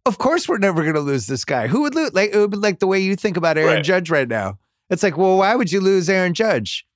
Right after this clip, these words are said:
Speaker 1: There's no
Speaker 2: <laughs> Yeah.
Speaker 1: reason. You're never gonna lose Aaron Judge." So
Speaker 2: Well, let's
Speaker 1: I
Speaker 2: hope
Speaker 1: don't
Speaker 2: not.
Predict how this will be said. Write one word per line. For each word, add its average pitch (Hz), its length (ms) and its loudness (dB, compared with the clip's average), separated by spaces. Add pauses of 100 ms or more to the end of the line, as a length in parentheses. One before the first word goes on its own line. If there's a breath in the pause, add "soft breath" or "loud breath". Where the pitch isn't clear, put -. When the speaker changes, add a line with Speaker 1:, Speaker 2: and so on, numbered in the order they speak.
(140)
Speaker 1:
There's 220 180 -2
no 262 160 2
Speaker 2:
<laughs> - 20 2
Yeah. 277 140 2
Speaker 1:
reason. 190 340 0
You're 240 140 0
never 294 280 2
gonna 220 160 0
lose 170 240 0
Aaron 147 240 0
Judge." 123 480 -4 (880 soft breath)
So - 160 0
Speaker 2:
Well, 151 100 4
let's 131 60 2
Speaker 1:
I 160 60 2
Speaker 2:
hope 143 200 0
Speaker 1:
don't 82 100 -4
Speaker 2:
not. 73 120 -10